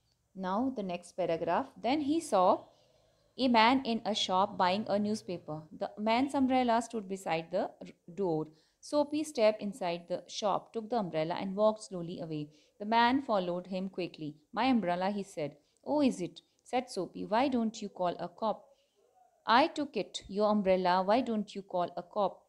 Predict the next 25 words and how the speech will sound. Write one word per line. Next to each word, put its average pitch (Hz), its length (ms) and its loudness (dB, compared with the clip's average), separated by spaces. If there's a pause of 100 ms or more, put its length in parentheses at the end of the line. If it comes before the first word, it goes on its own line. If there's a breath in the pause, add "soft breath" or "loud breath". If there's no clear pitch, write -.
(180)
There's 208 300 0
one 247 200 0
standing 190 480 -2
at 170 160 -8
the 170 80 -8
corner." 165 440 -8
The 180 220 -10
man 196 360 -4 (120)
walked 190 460 0
more 190 320 -4
slowly. 143 420 -8 (380 soft breath)
Soapy 247 460 -2
did 185 240 -6
the 180 100 -2
same, 185 340 -6 (380 soft breath)
but 202 400 0
he 196 120 -10
had 180 320 -4
a 180 60 -8
feeling 180 440 -10
that 170 240 -6
he 170 120 -14
was 165 260 -6
going 156 280 -10
to 339 160 -10